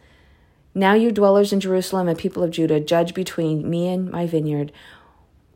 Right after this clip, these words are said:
What more could have been done for my vineyard that I have done for it? When I looked for good grapes, why did it yield only bad? Now I will tell you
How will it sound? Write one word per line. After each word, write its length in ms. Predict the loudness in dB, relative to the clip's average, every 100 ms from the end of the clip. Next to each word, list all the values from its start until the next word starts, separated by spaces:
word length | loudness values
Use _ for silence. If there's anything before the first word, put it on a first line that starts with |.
| _
What 260 | -2 -2 0
more 220 | 0 0
could 400 | 0 -2 -2 -8 _ _ -6
have 240 | -4 -2
been 160 | -2 -2
done 260 | 0 -2
for 120 | -4
my 220 | -4 -4 -4
vineyard 520 | -4 -4 -4 -6 -8 _
that 140 | -6 -4
I 100 | -4
have 260 | -6 -6
done 280 | -6 -4 -4
for 200 | -8 -10
it? 280 | -10 -12 -18 _ _ _ _ _
When 140 | -4
I 100 | -2
looked 260 | 0 -2 -2
for 120 | -6
good 200 | -4 -6
grapes, 480 | -2 -2 -2 -8 -18 _ _ _ _ _
why 200 | -2 -2
did 160 | -2
it 160 | -4 -4
yield 280 | -4 -4 -6
only 220 | -8 -6
bad? 420 | -6 -6 -6 -8 -10 _ _ _ _ _ _ _ _ _ _
Now 220 | -6 -4
I 120 | -2 -2
will 140 | -4
tell 240 | -6 -6
you 340 | -4 -2 -4